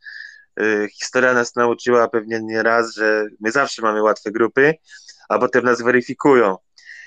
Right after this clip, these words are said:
jak, e, gdzieś tam jedziemy dalej. Chociaż plus tylko chyba taki, że mamy blisko wszędzie, mniej więcej. To tam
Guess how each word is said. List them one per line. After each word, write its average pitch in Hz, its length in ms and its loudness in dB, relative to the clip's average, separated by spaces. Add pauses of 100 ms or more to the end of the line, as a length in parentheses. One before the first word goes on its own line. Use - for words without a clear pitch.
(220)
jak, 101 300 0
e, 98 220 4
gdzieś 98 220 -6
tam 101 180 -2
jedziemy 95 320 -2
dalej. 95 300 0 (100)
Chociaż - 400 -4 (260)
plus 170 240 4
tylko 156 220 0
chyba 147 240 -2
taki, 147 280 -2
że 131 120 -2
mamy 131 280 0
blisko 123 460 -4
wszędzie, 98 460 -2 (200)
mniej 101 200 0
więcej. 95 400 0
To 104 120 -12
tam 104 220 0